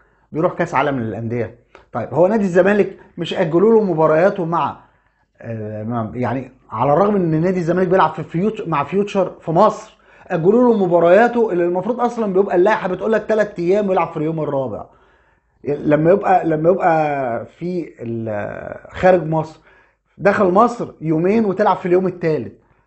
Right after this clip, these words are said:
على الرغم من كده أجلوا نادي الزمالك مبارياته، وبيقول لك النادي الأهلي يأجلوا له مبارياته، واشمعنى النادي الأهلي وده اسمه منتخب النادي الأهلي؟ هو في إيه؟ نعمل للنادي الأهلي بقى دوري لوحده ويلعب فيه لوحده وياخده لوحده.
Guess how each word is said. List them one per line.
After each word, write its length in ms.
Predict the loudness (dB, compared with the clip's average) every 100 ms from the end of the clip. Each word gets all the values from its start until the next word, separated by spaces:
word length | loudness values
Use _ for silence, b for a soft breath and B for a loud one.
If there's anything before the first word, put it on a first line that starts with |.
| _
على 200 | 0 4
الرغم 320 | 4 4 2
من 100 | 0
كده 200 | 2 2
أجلوا 540 | 2 2 2 4 4 6
نادي 220 | 4 2
الزمالك 640 | 0 0 0 0 -2 -6 -10
مبارياته، 760 | -6 -4 -2 -2 -4 -8 -14 -20 _ _ _ _ _ _
وبيقول 440 | -8 -6 0 2
لك 200 | 2 0
النادي 340 | -6 -6 -6 -4
الأهلي 340 | -4 -6 -6
يأجلوا 360 | -6 -6 -6 -4
له 60 |
مبارياته، 680 | -4 -4 -4 -2 -4 -4 -4
واشمعنى 440 | -6 -4 -4 -2
النادي 240 | -2 -2 -2
الأهلي 260 | -4 -2
وده 200 | -2 -4
اسمه 260 | -6 -6 -8
منتخب 320 | -6 -6 -4
النادي 320 | -4 -4 -4
الأهلي؟ 400 | -4 -4 -4 -8 B B -6
هو 120 | -4
في 140 | -4 0
إيه؟ 380 | 2 2 -2 B B B
نعمل 260 | -2 0 2
للنادي 260 | 2 2 2
الأهلي 240 | 2 2
بقى 200 | 2 2
دوري 240 | 2 2
لوحده 320 | 2 2 2 2
ويلعب 260 | 2 2
فيه 100 | 0
لوحده 300 | 2 2 0
وياخده 280 | -2 0 2
لوحده. 340 | 2 2 -4